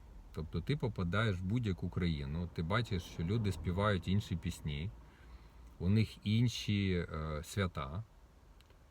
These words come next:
е, інший календар, ну, в я-, в якому вони живуть в своєму ритмі. Ну, починаючи, там, наприклад, з країн, там, ну, типу Іспанії, там це сієста, це взагалі ритм життя інший.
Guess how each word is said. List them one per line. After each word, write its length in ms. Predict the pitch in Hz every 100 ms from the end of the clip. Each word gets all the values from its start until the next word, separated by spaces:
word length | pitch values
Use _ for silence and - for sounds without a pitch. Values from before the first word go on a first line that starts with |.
| - -
е, 340 | 73 76 76
інший 360 | 107 117 110 110
календар, 680 | - 104 101 95 107 107 90
ну, 120 | 98
в 100 | 80
я-, 180 | 85 87
в 80 | 87
якому 400 | 85 110 104 92
вони 260 | 92 95 90
живуть 480 | 95 90 98 87
в 60 | -
своєму 560 | - 98 101 107 98 98
ритмі. 500 | 101 87 90 104 156 - - - - - - - - - - -
Ну, 160 | 107 98
починаючи, 800 | 107 - 110 113 110 95 - 92
там, 240 | 92 87
наприклад, 480 | 82 85 90 - 78
з 40 |
країн, 360 | - 90 87 87
там, 320 | 78 76 73 -
ну, 120 | 80
типу 300 | - 82 85
Іспанії, 540 | 80 - 87 87 76 -
там 180 | 71 73
це 120 | 82
сієста, 640 | - 85 87 85 - 73
це 140 | -
взагалі 560 | 82 90 82 82 90 107
ритм 360 | 107 98 101 90
життя 360 | 95 - 95
інший. 540 | 92 92 98 - 117